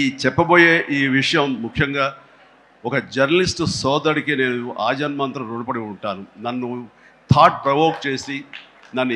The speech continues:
ఇన్స్పైర్ చేసేటువంటి ఆ ఒక మ్యాగజైన్ సంబంధించిన ఒక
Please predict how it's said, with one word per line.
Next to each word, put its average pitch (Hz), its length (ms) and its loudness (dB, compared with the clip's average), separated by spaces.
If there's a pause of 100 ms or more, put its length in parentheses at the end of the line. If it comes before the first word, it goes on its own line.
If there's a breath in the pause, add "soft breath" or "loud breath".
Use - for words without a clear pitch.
ఇన్స్పైర్ 160 480 0
చేసేటువంటి 123 600 -4 (960 loud breath)
ఆ - 20 6 (720)
ఒక 120 140 -4 (100)
మ్యాగజైన్ 143 460 4 (540)
సంబంధించిన 131 600 -2
ఒక 113 120 -4